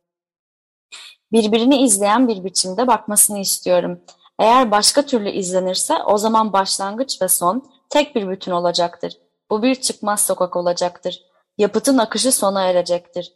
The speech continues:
Yapıtın iç bağlantılarını keşfetmek ve orada ön yargılardan ve izleyicinin edinmiş olduğu alışkanlıklardan arınmış olarak bakmak önemlidir.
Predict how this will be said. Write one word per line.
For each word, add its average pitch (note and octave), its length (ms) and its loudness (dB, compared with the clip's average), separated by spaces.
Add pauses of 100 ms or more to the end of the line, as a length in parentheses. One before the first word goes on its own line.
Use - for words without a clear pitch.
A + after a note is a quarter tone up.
(300)
Yapıtın G3+ 400 -2
iç C4+ 260 -2
bağlantılarını G3+ 640 2
keşfetmek F3 760 -4
ve G3 220 0
orada G3+ 480 4
ön A#3+ 160 2
yargılardan F#3 840 2
ve G3+ 120 2
izleyicinin G3 580 -4
edinmiş G3+ 500 -4
olduğu F3+ 280 2
alışkanlıklardan G3 1080 -2
arınmış G3+ 460 -2
olarak F3+ 440 -2 (320)
bakmak G3 420 -2
önemlidir. F3 640 -4